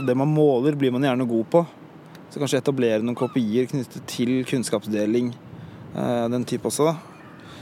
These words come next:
Det er noen av de tingene jeg har tatt med meg fra denne samtalen. Hva, hva tar dere med dere før vi går ned igjen på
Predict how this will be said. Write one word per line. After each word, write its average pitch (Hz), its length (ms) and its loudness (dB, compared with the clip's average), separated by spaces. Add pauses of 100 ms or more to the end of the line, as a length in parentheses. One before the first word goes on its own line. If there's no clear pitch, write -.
(180)
Det 139 120 6
er 151 40 4
noen 147 160 0
av 131 80 0
de 131 100 2
tingene 123 280 0
jeg 107 100 2
har 110 100 2
tatt 113 200 -4
med 110 500 0
meg 113 160 -2
fra 127 120 -6
denne 120 200 -2
samtalen. 131 560 0 (160)
Hva, 139 560 2 (720)
hva 143 120 4
tar 165 120 4
dere 120 580 4
med 120 160 0
dere 127 140 2
før 131 120 0
vi 127 60 2
går 123 120 2
ned 120 120 2
igjen 113 140 -2
på 123 100 4